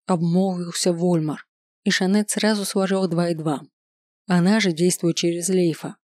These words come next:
обещала наивным дурочкам вроде Лени Мартин, помощницы портнихи, новую жизнь после перерождения. То ли была уверена, что обряд поможет проапгрейдить её дары реставраторам, то ли просто вешал лапшу на уши.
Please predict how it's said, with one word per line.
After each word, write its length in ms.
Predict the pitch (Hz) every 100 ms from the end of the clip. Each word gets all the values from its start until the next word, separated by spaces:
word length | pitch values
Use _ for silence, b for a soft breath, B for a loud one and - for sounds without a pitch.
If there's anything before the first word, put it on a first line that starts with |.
| _
обещала 560 | - 170 165 - 214 208
наивным 540 | 185 185 180 180 165
дурочкам 520 | 160 180 160 - 160 160
вроде 320 | 175 170 165
Лени 320 | 170 170 160
Мартин, 460 | 165 190 - 220 - _
помощницы 580 | 233 220 180 165 156 156
портнихи, 600 | 170 - 180 156 - - _ _ _
новую 360 | 208 226 214 202
жизнь 340 | 196 165 151
после 280 | - 156 156
перерождения. 1000 | 165 156 156 156 165 156 175 160 147 135 _ _ _ _ _ _
То 120 | 208
ли 120 | 214
была 320 | 196 190 190 190
уверена, 400 | 180 190 180 170
что 200 | - 175
обряд 300 | 165 180 -
поможет 400 | 170 175 170 -
проапгрейдить 800 | 175 165 151 175 180 165 160 185
её 180 | 170
дары 340 | 165 165 165 160
реставраторам, 920 | 160 - 160 165 190 196 - - - _ _ _
то 80 | 240
ли 100 | 208
просто 340 | 175 175 180
вешал 320 | 160 - 170
лапшу 360 | 160 165 - 165
на 220 | 156 147
уши. 280 | 139 -